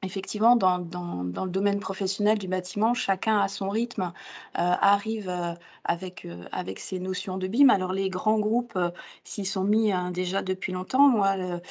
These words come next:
euh, la première fois que j'ai vu une belle maquette, c'était, euh, à Caen, en deux mille quinze, quand, euh, il y a eu, euh, le premier salon, euh, et du bim, euh, qui nous montrait justement, euh, vers où, euh, vers où aller, vers où ces grands groupes, euh, F H, Bouygues et compagnie allaient, euh,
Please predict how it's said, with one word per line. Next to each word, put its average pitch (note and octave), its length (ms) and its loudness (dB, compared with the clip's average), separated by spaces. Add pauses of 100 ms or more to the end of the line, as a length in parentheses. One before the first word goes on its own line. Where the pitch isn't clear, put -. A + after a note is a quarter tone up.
(400)
euh, F3+ 180 -4
la G3 140 -2
première F#3 300 -4
fois A3+ 180 2
que G#3+ 60 0
j'ai F#3+ 120 -2
vu G3+ 280 -4
une F#3 320 -2
belle G#3 280 -2
maquette, G3+ 400 -2
c'était, G3+ 440 0
euh, F#3+ 60 0
à F3+ 340 0
Caen, C4+ 240 2 (400)
en F#3 100 -2
deux F#3 140 -4
mille F#3+ 180 -4
quinze, C#4+ 320 0
quand, G3 360 -4
euh, F#3+ 300 -4
il F#3 60 -4
y F#3 100 -4
a F#3 80 -4
eu, G3+ 220 -4
euh, F3+ 160 -2
le F3 140 -2
premier G#3 340 2
salon, G3+ 500 0
euh, F3+ 240 -2
et F#3+ 120 2
du F#3+ 160 -4
bim, A#3+ 360 8 (440)
euh, F3+ 160 -6
qui - 180 -8
nous F#3+ 140 0
montrait F#3+ 400 2
justement, G#3 640 2
euh, F3+ 140 -2
vers F#3 360 -2
où, A#3 240 2
euh, F3+ 240 0
vers F#3+ 320 -2
où G#3 80 0
aller, G3+ 300 0
vers F#3+ 240 -4
où G#3 80 -4
ces G#3 200 -8
grands F3 240 -6
groupes, G3+ 420 -2
euh, F3 240 -2
F - 100 -10
H, G3 220 0
Bouygues G3 320 -8
et F3+ 60 -4
compagnie F#3+ 460 -2
allaient, F#3 300 0
euh, F3 40 4